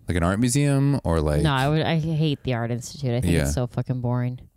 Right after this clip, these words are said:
Speaker 1: I went to the Spy Museum in New York. Big fan of that. That was fun.
Speaker 2: I went to the Sex Museum in New York. I liked that.
Speaker 1: I walked past that. Was that pretty good?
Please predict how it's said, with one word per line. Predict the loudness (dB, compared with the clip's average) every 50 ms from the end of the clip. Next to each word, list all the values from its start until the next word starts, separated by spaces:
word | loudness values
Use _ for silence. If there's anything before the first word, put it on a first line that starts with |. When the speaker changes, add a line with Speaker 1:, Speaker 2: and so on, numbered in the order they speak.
| -4
Speaker 1:
I | 0 0
went | 2 2 2 2
to |
the | 2 2
Spy | 2 0 0 0 0 2 4 4
Museum | 4 2 2 2 2 2 2 2 2 2 0 -2 -2 0
in | 0 2
New | 2 2
York. | 2 2 0 0 -2 -6 -12 -20 -6 -2
Big | -2 -2 0
fan | 0 0 2 2 4
of | 4
that. | 4 2 2 2
That | 0
was | 0 -2 -2
fun. | -2 -2 0 0 0 0 -2
Speaker 2:
I | -2
went | -2 -2
to | 0
the | -2 -2 -2
Sex | -2 -2 -4 -4 -4 -4 -4
Museum | -2 0 0 0 0 0 0 0
in | -2 -2
New | 0
York. | 0 0 0 -2 -2 -4
I | -4
liked | -4 -4 -4 -6 -6
that. | -6 -4 -4 -4 -4 -4 -2 0
Speaker 1:
I | 2
walked | 2 2 2 2 2
past | 2 2 2 2 0
that. | 0 0 0 -2 -2 -2
Was | 0 0
that | 2 2 2
pretty | 2 2 2
good? | 2 2 2 0 0